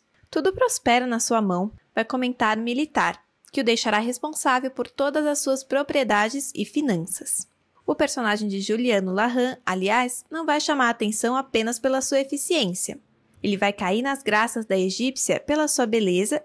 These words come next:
e também por seguir à risca as leis de Abraão, guardando-se para o casamento. O fã-clube de José contará com Asenate, Neferíades e até mesmo Kéfera,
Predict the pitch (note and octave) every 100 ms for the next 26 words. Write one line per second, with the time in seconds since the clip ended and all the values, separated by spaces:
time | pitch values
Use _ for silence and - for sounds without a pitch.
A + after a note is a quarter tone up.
0 | - - F4+ C#4 C4+ C4+ - A#3 A3 C4
1 | D#4+ B3 D4 - E4 - C#4 B3+ A#3+ B3+
2 | C4+ C#4+ E4 F#3 - _ - A3 G3 G3
3 | G#3 B3+ - C#4+ C4 C#4 D4 D4+ E4 C#4
4 | D#3+ - - _ _ - D#4+ - D4 C4+
5 | C#4+ C4+ A#3 A3 G3 G3 G#3+ A3 A3+ A3+
6 | G#3 F#3+ - G3+ G#3+ B3 - B3 G#3+ B3
7 | - - A#3 D4+ - A3+ G#3 A3+ C4+ -
8 | - D4 F4 E4+ D4+ B3+ E4 E4+ C4 G3
9 | - F3+